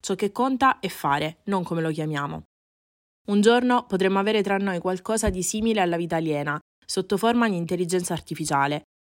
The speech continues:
E questo potrebbe a sua volta permetterci di essere precisi su quali verità un essere intelligente potrebbe condividere con noi.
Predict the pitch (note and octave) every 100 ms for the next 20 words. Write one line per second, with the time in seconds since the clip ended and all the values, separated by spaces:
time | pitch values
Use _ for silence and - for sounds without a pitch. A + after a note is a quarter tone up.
0 | _ _ _ _ G#3 G#3 D4 A#3 F3+ F#3
1 | F#3 E3+ E3+ - F#3 A3 C4 G3+ F3 E3+
2 | F3 E3+ D#3+ E3 D#3 - F3+ F#3 G3+ -
3 | F3 E3+ E3+ F#3 F3+ A3+ A#3+ C4 A#3 F3+
4 | - G3 F3 F3 E3+ F3+ F#3 G3+ A3+ G3
5 | F#3+ - E3+ E3+ F3+ G3+ G3 G#3+ G#3+ A#3+
6 | G3+ F#3 F3 E3 E3+ F3 G3+ G#3 F3+ E3
7 | D#3 D3 D3+